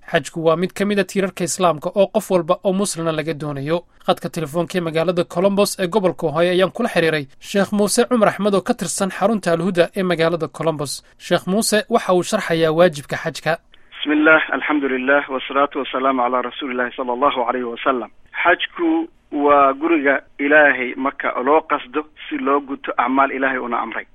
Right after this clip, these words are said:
Speaker 2: Waana farad faraa'ista macluumka ah ee la yaqaano diinta Islaamka ka mid ah. Qof kasta oo Muslim ahna inuu yaqaano ay qasab ku tahay. Waana tiirka shanaad ee arkaanta Islaamka uu ku taagan yahay xajka.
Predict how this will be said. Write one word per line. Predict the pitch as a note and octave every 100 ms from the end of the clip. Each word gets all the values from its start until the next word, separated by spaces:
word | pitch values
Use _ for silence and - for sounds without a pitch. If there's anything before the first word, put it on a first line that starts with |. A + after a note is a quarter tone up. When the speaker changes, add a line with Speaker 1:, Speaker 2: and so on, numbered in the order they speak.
| _ -
Speaker 2:
Waana | C#3 C#3+ C3+ -
farad | F3+ E3 D#3+ - -
faraa'ista | B2+ B2+ - A#2+ A#2 - - C#3+
macluumka | C#3 B2 C#3+ - - C#3
ah | C3+
ee | D3+ D#3+
la | C#3+
yaqaano | C3+ - C3 B2+ C3
diinta | B2+ D3+ D3+ -
Islaamka | - C#3 B2 - - _ -
ka | -
mid | C3 -
ah. | - - _ -
Qof | E3+ -
kasta | D3 C#3+
oo |
Muslim | C3 D3+ D#3 D3
ahna | C#3+ C#3
inuu | D3 C3+
yaqaano | C3 B2+ B2+ B2+
ay | B2+
qasab | B2 - -
ku | B2
tahay. | - G#2+ A2 - - -
Waana | C#3 C#3+ C3+ C3+ -
tiirka | G#3+ F#3 - D3 - _ - - -
shanaad | D3+ C#3 C#3+ C#3+ - -
ee | C3
arkaanta | B2+ - D#3+ E3+ E3 B2
Islaamka | - D3 C3 - -
uu | A#2+
ku | - C#3+
taagan | C3 A#2 A#2+ A#2
yahay | G#2+ - -
xajka. | A#2+ -